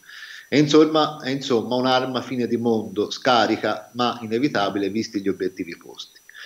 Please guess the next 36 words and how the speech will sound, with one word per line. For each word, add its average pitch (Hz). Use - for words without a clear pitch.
L'idea 113
di 135
Urso 180
è 113
che 123
se 123
questo 160
anno 120
gli 98
investitori 117
non 110
dovessero 113
smuovere 110
i 110
numeri, 104
meglio 151
dirottare 123
le 123
risorse 127
ed 120
attirare 117
un 104
colosso 95
estero. -
Dialoghi 151
sono 127
già 131
in 127
corso 113
con 107
produttori 113
cinesi, 104
sudcoreani, 123
giapponesi 131
e -
americani. 104